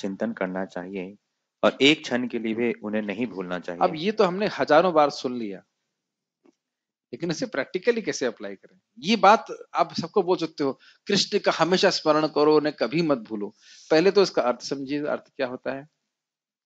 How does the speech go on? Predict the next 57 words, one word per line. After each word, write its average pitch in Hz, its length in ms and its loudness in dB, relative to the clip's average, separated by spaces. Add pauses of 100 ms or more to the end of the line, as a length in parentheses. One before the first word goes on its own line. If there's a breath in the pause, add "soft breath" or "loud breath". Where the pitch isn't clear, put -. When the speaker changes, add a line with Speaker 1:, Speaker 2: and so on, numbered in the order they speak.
(540)
Speaker 1:
सदैव 135 340 -4
कृष्ण 147 300 -6
का 147 80 -2
चिंतन 139 280 -6
करना 127 260 -4
है 139 80 -4
कि - 100 -12
अपने 123 280 -6
आप 135 120 -6
को 143 100 -4
कृष्ण 135 300 -8
भावना 120 300 -2
भावित 117 260 -2
के 135 100 -8
कार्यों 110 340 -4
में 135 100 -12
लगाना। 95 360 -4
अगर 98 320 -6
वो 107 100 -6
गृहस्थी 107 420 -4
भी 147 100 -4
कर 120 180 -4
रहा 120 120 -4
है, 120 60 -8
एक 113 140 -8
माता 110 260 -2
जो 123 120 -6
है 127 60 -2
खाना 113 320 -4
भी 143 60 0
बना 113 240 -2
रही 110 160 -6
है, 113 120 -8
तो - 320 -20
वो 110 60 -12
Speaker 2:
हाँ। 135 80 -4
Speaker 1:
कृष्ण 151 240 -6
का 147 100 -4
प्रसाद 107 420 0
बनाए। 90 200 -12 (360)
Speaker 2:
ये 123 160 -2
Speaker 1:
उससे 170 120 0
Speaker 2:
पहली 156 120 6
Speaker 1:
अगर 170 80 6
Speaker 2:
बात 165 240 8
बहुत 143 340 2
महत्वपूर्ण 139 500 -6
है 139 200 -4
कि 147 140 -12
ये 143 80 -2
कृष्ण 135 420 -10
के 135 120 -20
लिए 123 100 -8
बन 110 260 -6
रहा 98 320 -8
है - 80 -18 (480)
और 165 240 0